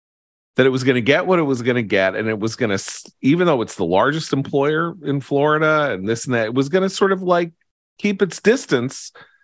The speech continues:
because it was getting its benefit already. And it breached that compact.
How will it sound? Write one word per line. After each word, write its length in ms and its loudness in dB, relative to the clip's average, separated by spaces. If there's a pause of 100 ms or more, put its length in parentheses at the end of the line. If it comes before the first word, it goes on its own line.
(600)
because 760 0
it 300 0
was 280 0
getting 520 0
its 240 -2
benefit 600 -2
already. 580 -6 (580)
And 280 2
it 200 2
breached 800 -2 (140)
that 300 0
compact. 800 -6